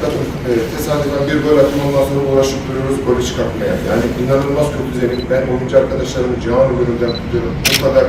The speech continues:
özveri, bu kadar oyun oynama anlayışı inanılmaz. Maçı kaybedebiliriz bile, hiçbir problem yok ama gerçekten geldiğim günden beri zemin, zemin, zemin diyorum. Ben kendi yöneticilerimizi de bundan eleştiriyorum.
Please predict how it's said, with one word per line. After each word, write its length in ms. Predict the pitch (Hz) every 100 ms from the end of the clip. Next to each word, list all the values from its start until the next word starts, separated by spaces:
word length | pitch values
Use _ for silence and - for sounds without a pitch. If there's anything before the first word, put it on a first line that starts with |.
| -
özveri, 340 | 123 120 123 117
bu 60 | - -
kadar 160 | 135 135
oyun 160 | 127 127 123
oynama 260 | 123 123 123
anlayışı 460 | 120 120 110 - 131 - - - - - - - 143
inanılmaz. 520 | 143 160 151 147 131 - - -
Maçı 180 | 135 135 147
kaybedebiliriz 680 | 160 160 156 135 - 120 -
bile, 140 | - - - -
hiçbir 220 | - - -
problem 340 | 139 123 123 117
yok 100 | 113 135
ama 160 | 131 123 - - - - - - 131
gerçekten 540 | 139 143 - - 131 - - - -
geldiğim 360 | 127 135 143 147 139
günden 260 | 135 139 139
beri 140 | 135 120
zemin, 260 | 127 131 135 120
zemin, 240 | 135 139 127
zemin 160 | 135 139
diyorum. 180 | 139 135
Ben 80 | 147 147
kendi 200 | 135 135 139
yöneticilerimizi 600 | 139 139 135 131 135 131
de 40 | 135
bundan 180 | 123 123 113
eleştiriyorum. 600 | 107 104 117 107 117